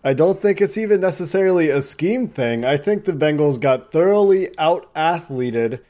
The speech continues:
They didn't have the speed. They didn't have the strength. They couldn't get off blocks. Maybe they did get out-schemed a little bit. I did say that one of the problems was I thought they were getting out-coached, particularly with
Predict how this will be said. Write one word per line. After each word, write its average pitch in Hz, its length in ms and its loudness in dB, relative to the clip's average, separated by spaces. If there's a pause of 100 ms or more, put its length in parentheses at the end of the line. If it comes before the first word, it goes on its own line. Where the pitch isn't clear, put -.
(500)
They 131 120 -2
didn't 175 260 -2
have 165 280 0
the 135 100 -6
speed. 220 520 -4
They 151 100 2
didn't 156 280 -6
have 139 220 -4
the 123 80 -8
strength. 190 680 -4 (580)
They 135 140 0
couldn't 196 300 -2
get 165 140 0
off 139 260 2
blocks. 170 600 0 (500)
Maybe 269 220 -2
they 175 160 2
did 165 220 2
get 151 140 2
out-schemed 143 440 0
a 127 60 0
little 135 240 0
bit. 127 160 0
I 131 80 2
did 151 260 -2
say 143 180 0
that 127 140 0
one 147 180 -2
of 139 60 -4
the 127 60 -6
problems 120 400 -4
was 117 120 -6
I 127 80 -2
thought 123 240 -2
they 123 100 -4
were 117 100 -8
getting 120 260 -4
out-coached, 120 720 -6
particularly 139 760 -2
with 123 280 -2